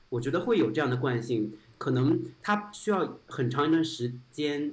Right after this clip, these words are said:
积淀才能形成这样的惯性，但我觉得它是有的。它这种便利性真的会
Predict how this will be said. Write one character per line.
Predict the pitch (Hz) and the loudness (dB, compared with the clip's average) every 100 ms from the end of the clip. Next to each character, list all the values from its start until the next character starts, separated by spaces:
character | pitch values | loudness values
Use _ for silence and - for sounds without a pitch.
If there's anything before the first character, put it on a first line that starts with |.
| - | -8
积 | - 190 | -8 -4
淀 | 208 143 127 | 0 0 -2
才 | - 120 | -4 -4
能 | 117 117 | -2 -4
形 | - 120 123 | -6 -6 -2
成 | 123 | -2
这 | 123 | 0
样 | 113 | -2
的 | |
惯 | 117 117 107 | -2 -2 -2
性， | 117 - | -4 -2
但 | 160 | 0
我 | 123 | 0
觉 | 117 | -4
得 | |
它 | 156 165 | -6 -4
是 | 180 | -2
有 | 151 110 - | -2 -4 -8
的。 | 104 - - - | -12 -14 -20 -12
它 | - | -6
这 | 208 | 0
种 | 190 127 | 2 2
便 | 180 175 | 4 4
利 | 151 131 | 4 2
性 | - 139 - - _ _ _ _ _ _ - 160 | 2 2 2 -6 _ _ _ _ _ _ -10 0
真 | 180 | 2
的 | 180 | 2
会 | 160 165 139 127 | 4 4 4 4